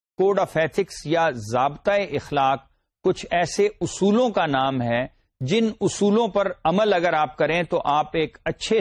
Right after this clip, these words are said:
صحافی، ایک اچھے رپورٹر بن سکتے ہیں۔ لیکن اگر آپ ان canons of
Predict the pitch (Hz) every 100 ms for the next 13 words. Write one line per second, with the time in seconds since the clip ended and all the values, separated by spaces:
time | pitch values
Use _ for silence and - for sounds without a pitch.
0 | - 135 127 - 170 170 156 - 156 -
1 | - 165 135 135 - 175 165 135 107 -
2 | 113 - 107 101 - _ _ _ 143 196
3 | 233 240 196 196 185 170 233 - 190 196
4 | 165 175 185 220 208 190